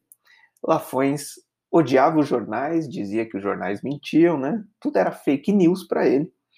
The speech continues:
Então eles mostraram aí, nessa pequena descrição do narrador,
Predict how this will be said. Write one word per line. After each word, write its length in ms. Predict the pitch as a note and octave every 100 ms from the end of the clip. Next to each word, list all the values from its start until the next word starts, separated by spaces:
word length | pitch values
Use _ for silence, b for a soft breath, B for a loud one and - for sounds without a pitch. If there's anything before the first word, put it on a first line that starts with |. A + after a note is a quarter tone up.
| b b b b G#2+
Então 300 | - A#2+ B2+
eles 220 | C#3 C3+ _
mostraram 840 | - C#3 D3 - - A#2 B2 A#2+ A2
aí, 380 | G#2+ A#2 A#2+ _ _ _ _ -
nessa 380 | A2+ A2+ - A#2
pequena 480 | B2 A2 C#3+ C#3+
descrição 640 | C#3+ G#3+ - A#2 - A2 G#2+
do 80 |
narrador, 640 | A2 A2 C3+ G2 G#2 A#2